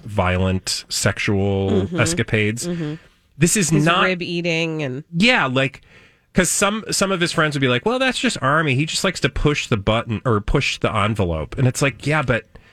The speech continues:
Speaker 1: the only reason he gets to push the envelope is because he's Armie Hammer.
Speaker 2: Right.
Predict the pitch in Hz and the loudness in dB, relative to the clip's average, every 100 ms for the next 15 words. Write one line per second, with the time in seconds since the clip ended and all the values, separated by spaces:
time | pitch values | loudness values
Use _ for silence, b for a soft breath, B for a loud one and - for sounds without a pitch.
0 | b b b b _ _ _ _ 123 120 | b b b b _ _ _ _ 0 2
1 | 135 131 131 127 113 131 123 - - - | 2 2 2 2 0 0 0 0 -2 -4
2 | - 180 175 - 120 90 92 87 85 82 | 0 0 0 0 0 0 0 -2 -2 -2
3 | 85 - 107 - 110 - 104 107 - 104 | -4 -2 -2 0 -2 -2 0 -2 -2 0
4 | 95 87 - 113 101 90 185 160 131 - | 0 -2 -2 0 0 0 0 0 -2 -8
5 | - - | -16 -4